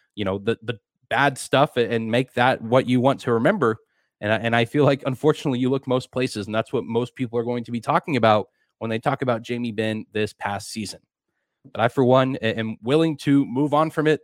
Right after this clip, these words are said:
a-, after discussing it here on this episode, of course, and, uh, of looking forward to what the future has in store, including this season, as the Stars look to run it back with a very similar group of guys,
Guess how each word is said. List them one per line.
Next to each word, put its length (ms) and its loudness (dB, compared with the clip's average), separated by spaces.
a-, 40 0
after 460 0
discussing 500 -2
it 60 -8
here 160 0
on 100 0
this 160 -4
episode, 420 -2
of 100 -10
course, 360 -4
and, 160 -6
uh, 220 2
of 140 -4
looking 300 0
forward 420 2
to 80 -4
what 240 0
the 100 -6
future 560 -4
has 260 2
in 140 -10
store, 540 2
including 420 -2
this 160 2
season, 360 0
as 180 -2
the 80 -4
Stars 340 0
look 260 -4
to 120 -4
run 160 2
it 100 -4
back 260 -4
with 140 -6
a 140 -2
very 340 -2
similar 500 -4
group 300 -8
of 140 -8
guys, 480 -4